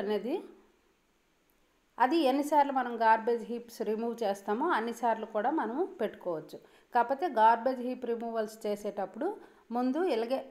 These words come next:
విలేజ్ అనేది సెలెక్ట్ చేసుకుంటాము. సెలెక్ట్ చేసి పాయింట్ సెలెక్ట్ చేసుకుంటాము, లొకేషన్ సెలెక్ట్ చేసుకుంటాము,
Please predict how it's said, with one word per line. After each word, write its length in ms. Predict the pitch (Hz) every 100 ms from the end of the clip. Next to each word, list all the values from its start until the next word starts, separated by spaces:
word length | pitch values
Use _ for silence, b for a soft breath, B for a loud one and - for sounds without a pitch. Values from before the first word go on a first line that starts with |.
| - 220
విలేజ్ 320 | 226 240 226 214
అనేది 220 | 214 202 214
సెలెక్ట్ 280 | 202 208 -
చేసుకుంటాము. 580 | 196 - 190 196 202 311 381 B B B -
సెలెక్ట్ 300 | 226 233 -
చేసి 160 | 240 233 220
పాయింట్ 340 | 208 220 208 220
సెలెక్ట్ 280 | 196 202 -
చేసుకుంటాము, 540 | 190 - 190 190 208 320
లొకేషన్ 420 | 233 208 233 233 208
సెలెక్ట్ 260 | 202 196 -
చేసుకుంటాము, 460 | 190 185 185 214